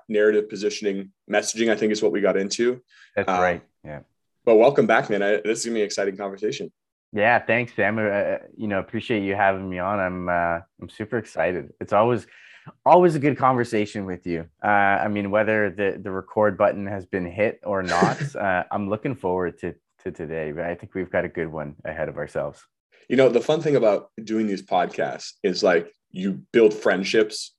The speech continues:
Speaker 1: with people that you record with. And I would a hundred percent consider you, like, a friend in the industry,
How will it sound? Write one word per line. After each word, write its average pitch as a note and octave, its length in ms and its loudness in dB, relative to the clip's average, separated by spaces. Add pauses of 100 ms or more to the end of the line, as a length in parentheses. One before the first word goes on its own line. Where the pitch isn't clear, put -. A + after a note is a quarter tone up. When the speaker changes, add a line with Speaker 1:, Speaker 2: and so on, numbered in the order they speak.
(120)
Speaker 1:
with G#2 180 2
people G2 260 0
that F2+ 260 -2
you G#2 100 -6
record G2 380 2
with. B2+ 320 4 (300)
And G2 80 2
I A2+ 80 6
would B2 160 6
a A2 120 4
hundred A#2+ 280 -2
percent A2 380 -2
consider G#2+ 360 -4
you, G2+ 260 -2
like, F2 360 -4
a F#2+ 80 0
friend G2+ 380 -2
in G2+ 80 -2
the F#2 160 -4
industry, G#2 680 2